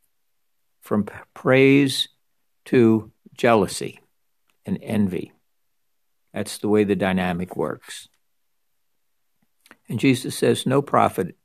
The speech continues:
is accepted in his own place." He comes back, and those who say, "Huh,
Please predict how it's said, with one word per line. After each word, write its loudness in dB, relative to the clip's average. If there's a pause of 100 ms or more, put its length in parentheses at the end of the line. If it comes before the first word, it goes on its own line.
(140)
is -20
accepted -6
in -8
his -10
own -8
place." -6 (920)
He -14
comes -6
back, 0
and -8 (480)
those -4
who -10
say, -4
"Huh, -2